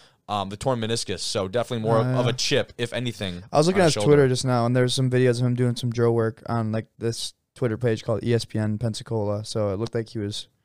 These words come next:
Speaker 1: Looked decent?
Speaker 2: moving around pretty well, throwing
Speaker 1: Good.
Speaker 2: some balls and spring ball and such. So.
Speaker 1: They got, uh, they have pretty good coverage down there. I feel like they cover just about everything that team does. I mean,
Speaker 2: Yeah.
Speaker 1: when you win a national championship in twenty nineteen, you're back in the semifinals a couple years later.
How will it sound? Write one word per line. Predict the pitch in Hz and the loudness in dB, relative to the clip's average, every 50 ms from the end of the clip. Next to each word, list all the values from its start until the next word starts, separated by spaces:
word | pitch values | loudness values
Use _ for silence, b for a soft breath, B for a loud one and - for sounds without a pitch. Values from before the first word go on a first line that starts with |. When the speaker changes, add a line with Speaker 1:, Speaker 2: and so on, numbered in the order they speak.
| _ _ - | _ _ -4
Speaker 1:
Looked | 120 120 | -4 -2
decent? | - 127 127 123 151 156 135 | 0 -2 -2 0 0 0 0
Speaker 2:
moving | 131 127 123 120 | 2 2 2 2
around | 120 117 113 113 113 | 2 2 2 0 0
pretty | 117 117 117 | 0 0 0
well, | 113 113 113 107 107 | 2 2 2 0 0
throwing | - - 123 120 120 | 2 2 4 4 4
Speaker 1:
Good. | 120 | 2
Speaker 2:
some | 123 120 | 0 -2
balls | 113 110 107 107 107 | 0 0 0 0 -2
and | 117 113 | -4 -8
spring | 107 - 113 110 | -6 -4 -6 -4
ball | 104 104 101 101 107 | -4 -4 -4 -4 -4
and | - - | -6 -6
such. | - - 110 110 - - | -6 -4 -4 -6 -6 -8
So. | - - | -6 -2
Speaker 1:
They | - 156 | -2 -2
got, | 156 175 170 165 160 160 | 0 0 2 2 4 4
uh, | 156 143 127 110 95 82 - - | 4 4 4 2 0 -2 -4 -2
they | - 208 | 0 0
have | 262 - | 0 2
pretty | - 339 330 277 | 2 0 2 2
good | 247 139 - | 2 0 2
coverage | - 147 175 147 127 107 98 | 0 0 2 2 0 -2 -2
down | - 107 101 | -4 -4 -2
there. | 98 95 | -2 -4
I | 92 | 0
feel | - 165 | 0 0
like | 156 110 | 0 2
they | 123 160 | 0 -2
cover | - - 165 151 139 127 113 95 71 | -2 0 0 0 2 2 0 -2 -2
just | 98 135 - | -6 -8 -2
about | 135 131 104 | 0 0 0
everything | 87 127 131 - 127 104 | 2 0 -2 -2 -4 -8
that | 95 - | -8 -6
team | - 120 110 101 | -6 -6 -4 -4
does. | 110 - | -4 -2
I | 156 | 0
mean, | 160 156 135 | 0 0 2
Speaker 2:
Yeah. | 131 127 120 110 117 - _ | 2 2 2 0 -2 -6 _
Speaker 1:
when | _ 131 143 147 | _ -6 -4 0
you | 147 143 | 0 2
win | 139 156 151 | 2 2 2
a | 147 | 2
national | 143 143 139 139 - 131 | 2 2 2 0 0 -4
championship | 117 - 131 123 117 120 - 110 | 0 0 0 0 0 -4 -8 -8
in | 110 | -6
twenty | - - 120 117 | -4 -4 -2 -2
nineteen, | 113 107 104 - 123 117 113 110 | -2 -4 -4 -4 -4 -2 -2 -2
you're | 104 101 | -2 -2
back | 90 107 104 104 | 0 -2 -2 -2
in | 92 | -4
the | 95 | -8
semifinals | 92 - 117 104 101 98 95 - 98 98 95 95 92 | -6 -4 -4 -4 -4 -4 -4 -2 -4 -4 -4 -4 -6
a | - | -6
couple | 107 98 101 | -8 -8 -6
years | 95 95 92 85 | -6 -6 -6 -6
later. | 87 98 98 95 87 85 80 - | -4 -4 -2 -2 -2 -6 -8 -10